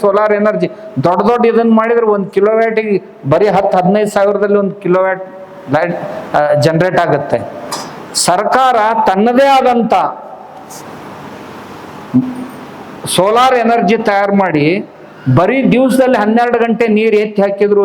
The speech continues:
ಸಹಿತ ಸಾವಿರಾರು ಟಿ ಎಂ ಸಿ ನೀರು ಬಯಲ್ನಾಡಿಗೆ ಬರುತ್ತೆ. ಮೇಲೊಂದು ಸಾರಿ ಎತ್ತಿ ಹಾಕಿದ್ರು ಅಂತಂದ್ರೆ ಬೇಕಾದ ಕಡೆ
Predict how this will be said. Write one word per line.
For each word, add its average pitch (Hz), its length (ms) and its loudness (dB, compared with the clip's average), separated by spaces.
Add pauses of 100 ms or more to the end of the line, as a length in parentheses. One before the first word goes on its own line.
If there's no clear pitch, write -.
(100)
ಸಹಿತ 180 240 0 (200)
ಸಾವಿರಾರು 202 540 2
ಟಿ 196 140 0
ಎಂ 196 100 -2
ಸಿ 202 140 -4 (100)
ನೀರು 175 260 2 (580)
ಬಯಲ್ನಾಡಿಗೆ 156 560 0
ಬರುತ್ತೆ. - 280 -6 (640)
ಮೇಲೊಂದು 294 560 4
ಸಾರಿ 254 200 2 (100)
ಎತ್ತಿ 247 200 0
ಹಾಕಿದ್ರು 220 440 2
ಅಂತಂದ್ರೆ 220 400 0 (1400)
ಬೇಕಾದ 226 540 2 (100)
ಕಡೆ 233 140 0